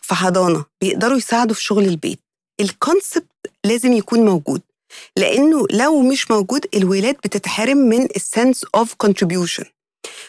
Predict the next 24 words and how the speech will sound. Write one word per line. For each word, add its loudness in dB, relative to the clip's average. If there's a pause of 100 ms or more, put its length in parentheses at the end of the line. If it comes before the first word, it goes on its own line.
(140)
ودي 0 (120)
أول 4
مرة 2 (240)
الولاد 0
بيبدأوا -2
يتعرفوا -2
على 0
ال 0
purpose -6
بتاعهم. -6 (760)
هتقولوا 0
لي: 2
"ياه، 0
إيه -2
العلاقة 0
ما 2
بين 2
إن 2
هم 4
يعملوا 0
شغل 0
البيت -2
وإن 0
هم 2